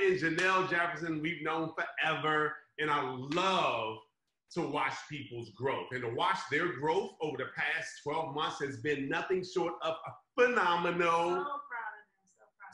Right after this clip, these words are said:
Speaker 1: Super proud of them. We social distance with them all the time, just in the front yard hanging out. So
Speaker 2: And
Speaker 1: let's
Speaker 2: if you ever need anything fixed, call Byron Jefferson. We can fix anything.
Speaker 1: <laughs>
Speaker 2: And if you ever need your hair done,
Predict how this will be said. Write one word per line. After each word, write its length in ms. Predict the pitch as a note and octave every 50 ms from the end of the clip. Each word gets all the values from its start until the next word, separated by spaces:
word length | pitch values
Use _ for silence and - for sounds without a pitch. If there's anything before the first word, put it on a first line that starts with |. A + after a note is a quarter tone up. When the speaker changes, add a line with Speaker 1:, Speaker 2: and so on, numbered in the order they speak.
| - -
Speaker 1:
Super 240 | - D#3 D#3 D3+ D3+ B2 B2+
proud 220 | B2 A2 A2 G#2+ G2+
of 60 | G2+
them. 200 | G#2 G#2 G#2+ G#2 G#2+ G#2+ - -
We 80 | F3 F3+
social 320 | F#3 F3+ D3+ D3+ - C#3+
distance 400 | C3+ B2+ B2+ B2 - B2+ A#2+ A#2+
with 80 | A#2+ -
them 160 | A#2+ A#2 A2+
all 160 | G#2+ G#2 G#2
the 80 | G#2 - A2+
time, 160 | G2+ G2 G2 G2+
just 140 | - - -
in 60 | D3
the 100 | C3 A#2
front 200 | - B2+ A2 - -
yard 240 | G2+ G2 F#2+ F#2+ F#2+
hanging 240 | G#2 F#2+ F#2+ F2+
out. 220 | E2+ E2+ F2 E2+ - _ _ _ _ _ _ _ -
So 60 | - -
Speaker 2:
And 80 | -
Speaker 1:
let's 120 | - G#4 F#4+ F4 E4 D#4+ -
Speaker 2:
if 80 | D4+
you 40 | D4+ C#4+
ever 100 | D4 D#4
need 140 | D#4 D#4 D#4
anything 480 | D4+ C#4 C#4+ C#4+ - C4+ B3+ B3 _ _ _
fixed, 560 | - C#4 D4+ - - - - _ _ _ _ _ _ _ _ _ _ _ _ _ _ _ _ _ - -
call 320 | A3+ A3 G#3 G#3 G#3+ G#3+
Byron 320 | G#3+ G#3+ B3 D#4 D#4+ C4+ A3 -
Jefferson. 640 | G3+ F#3+ G3 G#3+ G#3 - - A#3 B3 C4+ D4 - - _ _ _ _ A3+
We 80 | A3+
can 160 | - B3+ B3
fix 160 | _ - D#4 - - _ _ _ _ -
anything. 480 | F#4+ F4+ E4 - - - - - - -
Speaker 1:
<laughs> 0 | - - - - - - - C4
Speaker 2:
And 80 | C4+
if 80 | C#4 D4
you 60 | C#4+
ever 160 | D4 D4 D4 C#4+
need 240 | C#4 C#4 C#4 C4+ C4 -
your 80 | A3 A3 A#3+
hair 160 | B3 B3 B3
done, 300 | A#3 G#3+ G3+ G3+ F#3+ G3